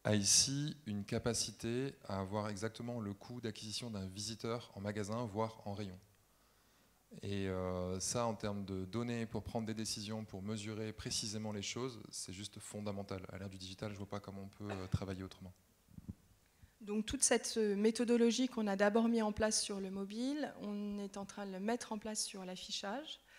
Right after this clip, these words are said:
Speaker 2: Euh, donc là, on va annoncer différentes choses avec, euh, les équipes de médias transport. On est en train d'équiper les gares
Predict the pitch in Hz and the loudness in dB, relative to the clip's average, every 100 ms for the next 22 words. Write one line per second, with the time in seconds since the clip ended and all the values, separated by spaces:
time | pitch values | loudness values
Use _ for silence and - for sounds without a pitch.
0 | - - - - 185 190 185 185 185 190 | -20 -20 -20 -12 -6 -4 -4 -6 -8 -8
1 | 190 196 208 214 202 185 185 196 - 190 | -6 -6 -2 -2 -2 -2 -2 -2 -4 -4
2 | 202 208 202 202 220 214 202 185 185 - | -6 -4 -2 -2 -2 -2 -2 -6 -8 -8
3 | 190 180 180 190 185 185 - 185 175 185 | -8 -6 -6 -4 -4 -6 -8 -8 -4 -2
4 | 185 190 190 190 185 - 196 247 269 202 | 0 0 -2 -4 -2 -2 0 0 -2 -4
5 | 185 196 196 - 196 196 - - 202 196 | -6 -6 -8 -6 -6 -8 -10 -6 -2 -2
6 | 190 185 196 196 247 | -2 -2 0 0 0